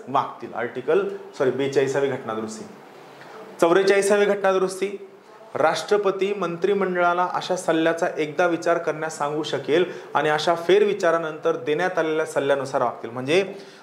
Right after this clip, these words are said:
जर समजा राष्ट्रपतींनी एखादं बिल मंत्रिमंडळाला म्हणलं की तुम्ही परत विचार करा, तर मंत्रिमंडळाकडनं पुनर्विचार करून जर ते बिल राष्ट्रपतीकडं आलं,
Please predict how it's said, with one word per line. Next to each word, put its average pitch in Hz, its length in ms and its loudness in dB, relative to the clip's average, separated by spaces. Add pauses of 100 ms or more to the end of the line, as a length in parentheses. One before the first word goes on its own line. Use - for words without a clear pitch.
(140)
जर 175 180 4
समजा 160 360 -2
राष्ट्रपतींनी 160 720 -2
एखादं 156 440 -2
बिल 151 320 2 (600)
मंत्रिमंडळाला 147 680 0
म्हणलं 143 220 -6
की - 100 -12
तुम्ही 190 160 -6
परत 226 240 4
विचार 156 280 4
करा, 123 200 2 (580)
तर 151 40 -2
मंत्रिमंडळाकडनं 175 1200 0
पुनर्विचार 185 720 0
करून 175 320 -8
जर 190 260 -2
ते 202 80 2
बिल 139 540 2 (220)
राष्ट्रपतीकडं 160 920 0
आलं, 143 260 2